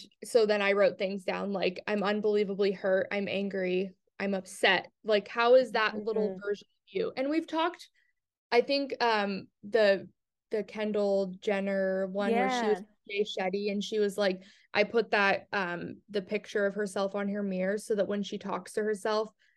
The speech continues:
Speaker 1: she remembers, like, that little girl.
Speaker 2: Mm-hmm.
Speaker 1: And in a, in a sense, you can kind of, like, think of that person and, like,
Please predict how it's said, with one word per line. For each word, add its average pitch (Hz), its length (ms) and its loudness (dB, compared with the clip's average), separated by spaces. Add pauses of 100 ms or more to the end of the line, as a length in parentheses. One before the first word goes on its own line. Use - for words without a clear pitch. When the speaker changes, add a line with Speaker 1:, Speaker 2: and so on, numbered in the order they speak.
Speaker 1:
she - 220 -2
remembers, 196 520 2
like, 190 220 -2
that 180 200 -2
little 190 200 2
girl. 190 580 0 (420)
Speaker 2:
Mm-hmm. 190 360 -10 (140)
Speaker 1:
And 233 80 -4
in 233 120 -2
a, 226 200 -2
in 226 80 4
a 226 80 4
sense, 233 380 0
you 208 100 -4
can 220 160 -6
kind 214 240 -4
of, 196 120 -2
like, 180 320 -2 (480)
think 226 220 2
of 190 240 -2
that 190 280 2 (120)
person 247 580 -2
and, 233 140 -2
like, 196 300 -2